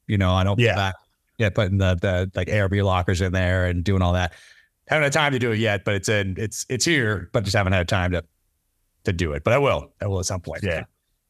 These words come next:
Speaker 1: We can do, we can do car stuff out there, but I wanna get, uh, I need to get out and do some more, uh, some more training. I also picked up one of those Grenadiers. So that's here.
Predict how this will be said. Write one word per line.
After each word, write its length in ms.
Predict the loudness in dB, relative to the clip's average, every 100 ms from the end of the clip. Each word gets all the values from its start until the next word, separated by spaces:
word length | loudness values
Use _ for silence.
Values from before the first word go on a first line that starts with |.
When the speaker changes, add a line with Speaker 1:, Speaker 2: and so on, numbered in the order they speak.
| -8
Speaker 1:
We 80 | -6
can 80 | -2
do, 260 | -4 -4 -4
we 60 | -2
can 100 | 0
do 80 |
car 280 | 0 2 2
stuff 240 | 2 2 2
out 180 | 2
there, 140 | 0 2
but 60 |
I 40 | 2
wanna 160 | 0
get, 260 | 0 0 0
uh, 240 | 2 0 -2 -14 -8
I 40 | -2
need 100 | 0
to 60 |
get 80 | 2
out 80 | 0
and 80 | 0
do 80 | -4
some 160 | -2
more, 300 | -2 -2 -2
uh, 280 | -2 -2 -4 -10 _ -8
some 120 | -2
more 100 | -2
training. 280 | 0 0 2
I 40 |
also 140 | 0 -2
picked 160 | -2
up 60 | 0
one 80 | 0
of 40 |
those 100 | -2
Grenadiers. 640 | -2 -2 -2 -2 -2 -4 -10 _ _ _ _ -8
So 120 | -4
that's 260 | -2 -2 0
here. 420 | 0 0 -4